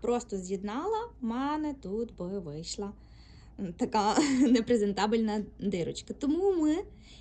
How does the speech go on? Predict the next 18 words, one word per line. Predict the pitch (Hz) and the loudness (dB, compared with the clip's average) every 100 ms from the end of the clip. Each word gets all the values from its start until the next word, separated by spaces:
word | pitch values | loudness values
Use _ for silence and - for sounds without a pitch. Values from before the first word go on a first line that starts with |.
| - - - - | -20 -20 -16 -2
із | 330 339 - - - - | 2 2 0 -14 -20 -6
цих | 311 294 | -4 -4
петельок, | - 226 202 180 180 214 - - - - - - - - - - - - - - - - - | -2 -4 -2 -4 -2 -4 -6 -16 -20 -20 -20 -20 -20 -20 -20 -20 -20 -20 -20 -20 -20 -20 -20
з, | - - - - | -20 -20 -20 -18
з | - | -8
трьох | 302 285 226 | -2 0 0
рядів, | 226 208 349 427 - | -2 0 -2 -2 -4
виймаємо | 226 254 247 302 302 254 | 2 4 4 2 0 0
просто | 254 233 - | -2 -4 -6
петельки, | - 226 262 285 403 | -4 -4 -2 -2 -2
які | 349 370 | -2 -2
нам | 381 392 | -2 -2
потрібні | 508 494 226 190 185 | -6 -4 -2 -2 -2
будуть | 180 339 480 403 - - - - | -2 -2 2 0 0 -14 -20 -10
пізніше, | - 226 262 554 - | -6 -2 -2 -2 -4
щоб | - - 403 - | -4 -4 -6 -4
дов'язати | 208 185 196 226 226 208 | -4 -4 -4 -6 -6 -6
носочок. | 165 151 - 80 - | -6 -8 -12 -14 -14